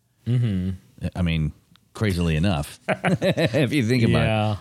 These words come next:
Speaker 1: Yeah, no, I mean, that's, that is un-, I think uncommon in the arts. But also, like, I, uh, is Elton John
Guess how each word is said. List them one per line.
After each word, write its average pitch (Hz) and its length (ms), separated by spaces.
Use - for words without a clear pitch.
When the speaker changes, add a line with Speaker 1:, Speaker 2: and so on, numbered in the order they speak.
Speaker 1:
Yeah, 139 240
no, 131 240
I 127 100
mean, 139 440
that's, 131 400
that 147 340
is 139 400
un-, 117 640
I 113 100
think 113 240
uncommon 110 580
in 101 160
the 98 360
arts. 104 500
But 170 100
also, 240 240
like, 226 160
I, 208 220
uh, 156 180
is 240 500
Elton 180 380
John 156 600